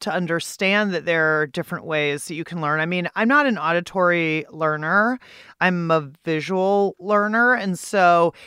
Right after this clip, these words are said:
if you were to, t-, this always happened to me in yoga class. Like, when I took yoga, it's like, I can't understand what the teacher is saying,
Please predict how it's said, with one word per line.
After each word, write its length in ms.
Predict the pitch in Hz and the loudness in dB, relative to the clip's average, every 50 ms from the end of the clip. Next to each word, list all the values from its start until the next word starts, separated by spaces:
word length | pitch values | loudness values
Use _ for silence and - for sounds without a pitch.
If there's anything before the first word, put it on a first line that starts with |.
| - - - | -18 -10 -8
if 160 | 180 - - | -8 -6 -4
you 140 | 202 196 202 | -2 0 2
were 100 | 208 208 | 2 2
to, 100 | 208 208 | 2 0
t-, 300 | - - 196 160 185 190 | -2 -2 -2 0 0 0
this 200 | 190 208 226 - 196 | 0 0 -2 -2 0
always 640 | - 190 190 185 190 196 190 180 175 - - - - - | 2 2 4 4 4 4 2 2 0 -4 -10 -16 -16 -14
happened 420 | 165 170 175 160 - 175 165 151 | -4 -2 -2 0 0 -2 -6 -6
to 60 | - 175 | -6 -6
me 140 | 165 156 | -4 -4
in 80 | 147 147 | -4 -2
yoga 360 | 147 147 143 147 143 143 135 120 | -2 0 0 0 0 -2 -4 -6
class. 500 | - - 131 - - - - - - - | -6 -6 -6 -6 -6 -8 -10 -12 -8 -6
Like, 220 | 151 139 143 - | -4 -4 -4 -6
when 100 | 151 135 | -6 -6
I 100 | 135 139 | -4 -6
took 220 | - - 156 - - | -6 -8 -12 -10 -4
yoga, 300 | 269 277 262 220 185 170 | 0 0 2 2 2 0
it's 140 | - - 185 | 0 0 -2
like, 160 | 165 156 - | -2 -2 -2
I 80 | - 185 | -4 -4
can't 440 | - - - 220 214 214 214 214 - | -4 -6 -4 -2 0 0 0 0 -2
understand 540 | - 190 185 175 170 - - 190 175 165 165 170 | -6 -6 -4 -4 -6 -4 -4 -4 -2 -2 -2 -2
what 100 | 170 - | -4 -6
the 80 | 170 | -8
teacher 400 | - - - 175 151 - 180 175 | -10 -10 -10 -12 -8 -4 0 0
is 160 | 170 170 160 | 0 0 -2
saying, 600 | - - - - 147 151 156 160 165 170 165 170 | -4 -6 -4 -2 -2 0 0 0 0 0 -2 -4